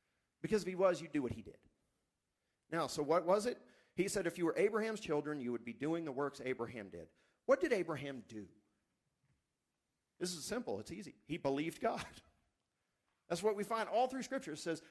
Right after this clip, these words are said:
"Abraham believed God, and it was credited to him as righteousness." Now, when it says he believed God, what did he believe? Well, he believed him enough to do exactly what he said.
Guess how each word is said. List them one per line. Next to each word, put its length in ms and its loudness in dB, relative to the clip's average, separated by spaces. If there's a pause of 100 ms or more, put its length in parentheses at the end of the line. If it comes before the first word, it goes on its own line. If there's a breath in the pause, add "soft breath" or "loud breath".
(140 loud breath)
"Abraham 380 2
believed 480 0
God, 320 4
and 120 -2
it 60 -4
was 100 -8
credited 440 0
to 160 -6
him 100 -6
as 100 -12
righteousness." 680 -8 (1040)
Now, 160 2
when 120 2
it 40 -2
says 200 4
he 140 0
believed 600 0
God, 260 2
what 180 4
did 100 -8
he 80 -12
believe? 400 0 (680)
Well, 100 6
he 100 2
believed 380 4
him 120 2
enough 220 0
to 60 -14
do 140 2
exactly 400 0
what 80 -2
he 80 -10
said. 240 -6